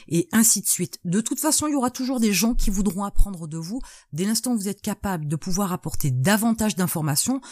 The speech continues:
davantage de connaissances, davantage d'expertise. Donc développez vos connaissances, développez vos facultés, développez votre savoir, de façon à augmenter et à garder votre auditorat. Je pars du principe que vous voulez lancer un blog et que vous voulez gagner de l'argent avec.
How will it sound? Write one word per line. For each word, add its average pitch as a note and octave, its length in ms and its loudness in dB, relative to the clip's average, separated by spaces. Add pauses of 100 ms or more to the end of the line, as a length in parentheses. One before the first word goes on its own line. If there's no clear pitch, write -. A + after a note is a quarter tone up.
(200)
davantage G#3 720 2
de E3 80 0
connaissances, D#3+ 480 0
davantage C#3+ 480 2
d'expertise. C#3 840 0 (1400)
Donc C#3 180 0
développez C4 640 2
vos A3 160 2
connaissances, F3 640 0 (120)
développez A#3 480 2
vos G#3+ 140 2
facultés, E3 540 -2
développez A3 460 2
votre F#3+ 300 -2
savoir, C#3 460 0 (340)
de F3+ 80 0
façon G#3 340 2
à F3+ 80 2
augmenter G#3+ 720 2 (320)
et C#3 120 2
à C#3 60 4
garder D#3+ 460 2 (300)
votre D3+ 400 0
auditorat. E3 500 0 (180)
Je - 120 -10
pars F#3 160 0
du F#3+ 100 2
principe G#3 400 0
que - 80 -6
vous E3+ 140 -2
voulez E3+ 240 2
lancer E3+ 280 2
un E3+ 80 4
blog E3+ 280 2
et B2+ 80 2
que C#3+ 80 0
vous C#3 200 0
voulez D3+ 220 0
gagner D3+ 380 2
de B2+ 40 0
l'argent B2+ 300 2
avec. E3+ 420 2